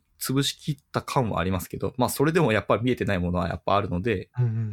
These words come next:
Speaker 2: ん。
Speaker 1: お客さんがテストした時に初めて見えてくることあるんですけど。
Speaker 2: ああ、そうなんですね。やっぱり、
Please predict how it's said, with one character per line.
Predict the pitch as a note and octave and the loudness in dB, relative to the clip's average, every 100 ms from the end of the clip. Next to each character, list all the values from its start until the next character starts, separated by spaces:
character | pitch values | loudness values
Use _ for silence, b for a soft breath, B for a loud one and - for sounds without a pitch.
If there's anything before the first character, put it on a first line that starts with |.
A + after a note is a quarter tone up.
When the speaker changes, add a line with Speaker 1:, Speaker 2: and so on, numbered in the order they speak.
| G#2+ G2+ | -6 -8
Speaker 2:
ん。 | G2+ | -6
Speaker 1:
お | |
客 | A2+ B2 | -4 -2
さ | - | 0
ん | A#2+ | -2
が | A#2 | -2
テ | B2 | -4
ス | |
ト | - | -6
し | - | -6
た | A#2+ | -4
時 | - C#3 | -4 -2
に | A2+ | -2
初 | G#2 | 0
め | G#2 | 0
て | F2+ | 0
見 | G2+ | -4
え | |
て | F#2 | -4
く | F2 | -4
る | F#2+ | -4
こ | - | -2
と | F2 | -2
あ | |
る | E2+ | -2
ん | - | -4
で | - | -8
す | - | -14
け | |
ど。 | - _ _ | -18 _ _
Speaker 2:
あ | A2+ A2+ A2+ A2 G#2+ | -2 0 0 0 -2
あ、 | G#2 | -4
そ | - | -2
う | C#3+ | -2
な | G#2 | -2
ん | F#2+ | -8
で | |
す | - | -10
ね。 | G#2 | -6
や | A2+ | -4
っ | |
ぱ | D3+ C4+ | -2 0
り、 | C#3+ A#2 | 0 -2